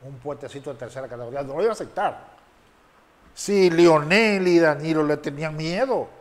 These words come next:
a él, miedo. Si le ponían un puestecito, no lo aceptaba, y se pegaba un litro de un añejo dieciocho,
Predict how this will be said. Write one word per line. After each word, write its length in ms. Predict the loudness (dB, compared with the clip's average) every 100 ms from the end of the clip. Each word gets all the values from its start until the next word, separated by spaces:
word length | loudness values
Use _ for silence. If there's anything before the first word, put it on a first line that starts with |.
| -20
a 140 | -12 -10
él, 420 | -8 -8 -8 -12 _
miedo. 640 | -16 -10 -4 -4 -2 -6 -8 -16 _ _ -20 -20 _ _ _ _ _ _ _ _ _ _ _ _ _ _ _ _ _ _ _ _ _ _ _ _ _ _
Si 180 | -8 -4
le 80 | -2
ponían 280 | 0 -2
un 100 | -4
puestecito, 420 | -6 -4 -4 -2 -4
no 140 | -2
lo 60 | -2
aceptaba, 600 | -2 -2 0 0 0 -8
y 40 |
se 140 | -12
pegaba 520 | -6 -4 0 0 2 0
un 160 | 0
litro 600 | 0 -2 -4 -4 -6 -8 -14
de 120 | -12
un 120 | -10
añejo 440 | -10 -10 -10 -8
dieciocho, 640 | -8 -8 -6 -6 -8 -16